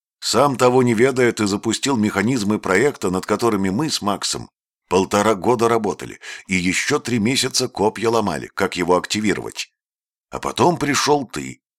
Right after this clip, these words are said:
пошутил и спровоцировал его активацию, да еще и нужный квест получил". "Это от Дриады?" Решил я больше не включать дурака.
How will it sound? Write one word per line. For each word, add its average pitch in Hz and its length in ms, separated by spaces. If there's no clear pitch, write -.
пошутил 123 760
и 117 120
спровоцировал 123 840
его 95 260
активацию, 95 720
да 101 120
еще 95 360
и 127 140
нужный 113 400
квест 127 460
получил". 98 540
"Это 95 320
от 85 100
Дриады?" 95 580
Решил 87 380
я 98 140
больше 98 320
не 101 100
включать 110 460
дурака. 92 420